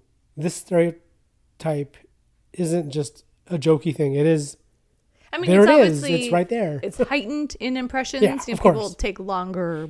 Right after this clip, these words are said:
Speaker 2: pauses and they put a little
Speaker 1: But
Speaker 2: more
Speaker 1: that's still what
Speaker 2: into
Speaker 1: he, that's
Speaker 2: it.
Speaker 1: still how he do.
Speaker 2: Yeah, well, that's fine.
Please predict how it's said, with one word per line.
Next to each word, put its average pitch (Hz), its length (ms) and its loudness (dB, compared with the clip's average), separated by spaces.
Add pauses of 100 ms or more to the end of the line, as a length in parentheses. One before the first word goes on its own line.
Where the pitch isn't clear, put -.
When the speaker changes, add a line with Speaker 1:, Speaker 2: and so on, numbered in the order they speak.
(140)
Speaker 2:
pauses 240 680 0
and 254 220 0
they 208 220 0
put 349 320 8
a 214 140 4
little 196 440 -2 (600)
Speaker 1:
But 175 140 -4
Speaker 2:
more 370 220 4
Speaker 1:
that's 196 160 -2
still - 300 4
what 202 160 2
Speaker 2:
into 165 100 -4
Speaker 1:
he, 202 220 -2 (340)
that's - 200 -6
Speaker 2:
it. - 20 -14
Speaker 1:
still 196 200 0
how 202 200 -4
he 196 200 -2
do. 180 380 0 (160)
Speaker 2:
Yeah, 339 160 -12 (140)
well, 415 240 -18
that's - 180 -20
fine. 190 260 -20